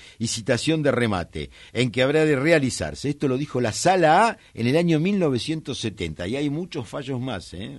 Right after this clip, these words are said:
Muchos fallos más ya de vieja data que van en ese sentido. La última para ir a la pausa, pues estamos un, bastante atrasados hoy. Eh, <laughs> se cobra el crédito, paga el deudor.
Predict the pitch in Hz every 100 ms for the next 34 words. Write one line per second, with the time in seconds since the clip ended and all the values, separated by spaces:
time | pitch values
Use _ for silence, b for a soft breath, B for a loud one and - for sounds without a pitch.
0 | 113 110 139 123 117 123 127 147 B B
1 | B - 135 131 131 147 139 139 160 -
2 | 170 B B - 120 123 135 - 113 117
3 | 107 107 87 90 78 80 90 135 214 262
4 | 226 180 127 147 143 135 190 190 160 120
5 | 131 123 120 120 117 113 110 160 127 110
6 | 104 101 110 98 90 - B B - 120
7 | 90 71 B B B B - 151 151 143
8 | 139 135 127 127 127 120 117 107 - B
9 | B B B B B _ _ _ - 202
10 | 208 262 185 135 110 98 95 80 - _
11 | _ _ _ _ - 170 170 151 127 117
12 | 104 87 78